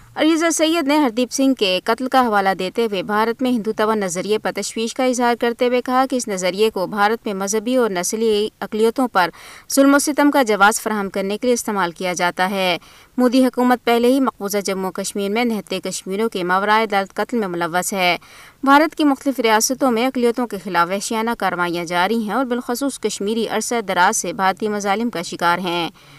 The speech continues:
انہوں نے عالمی برادری پر زور دیا ہے کہ وہ بھارت کو اس کی انسانی حقوق کی خلاف ورزیوں کے لیے جواب دہ ٹھہرائے، جس میں مقبوضہ جموں و کشمیر کے لوگوں اور مختلف بھارتی ریاستوں میں اقلیتوں کا ماورائے عدالت قتل شامل ہے۔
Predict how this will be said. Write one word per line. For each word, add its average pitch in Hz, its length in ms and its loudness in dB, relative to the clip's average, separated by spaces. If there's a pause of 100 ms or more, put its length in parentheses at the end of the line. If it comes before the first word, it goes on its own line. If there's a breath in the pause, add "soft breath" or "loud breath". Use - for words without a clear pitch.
(340 loud breath)
انہوں 330 200 6
نے 370 80 2
عالمی 294 340 8
برادری 247 440 4
پر 277 140 4
زور 233 220 4
دیا 226 320 2
ہے 254 140 0
کہ 254 140 0
وہ 202 280 0 (520 soft breath)
بھارت 277 380 6
کو 240 120 6
اس 240 140 4
کی 262 100 -2
انسانی 240 420 2
حقوق 262 280 -2
کی 269 140 0
خلاف 196 320 0
ورزیوں 208 260 0
کے 254 100 -4
لیے 269 100 2
جواب 185 420 2
دہ 190 140 -2
ٹھہرائے، 202 360 0
جس 254 260 -2
میں 196 120 -2
مقبوضہ 226 360 0
جموں 226 280 0
و 220 40 -2
کشمیر 240 420 -2
کے 202 160 -4
لوگوں 202 320 0
اور 214 80 0
مختلف 226 320 -2
بھارتی 208 400 -2
ریاستوں 190 500 0
میں 175 160 -2
اقلیتوں 226 460 -2
کا 180 160 0
ماورائے 196 460 2
عدالت 208 360 -4
قتل - 240 -6
شامل 175 360 -4
ہے۔ 175 280 0